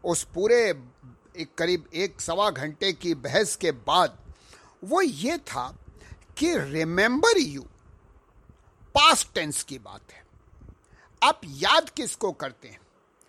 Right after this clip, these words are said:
आप याद करते हैं जो गुजर गया। सच बात यह है कि मिस यू भी गुजर गया ही है, मगर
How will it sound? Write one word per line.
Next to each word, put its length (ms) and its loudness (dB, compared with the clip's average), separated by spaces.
आप 240 4
याद 420 2
करते 400 -2
हैं 360 -4
जो 440 -4
गुजर 640 2
गया। 320 -16
सच 280 -4
बात 280 0
यह 140 2
है 100 4
कि 180 -8
मिस 360 -2
यू 160 -6
भी 180 -6
गुजर 360 -2
गया 260 0
ही 200 -4
है, 120 -16
मगर 560 2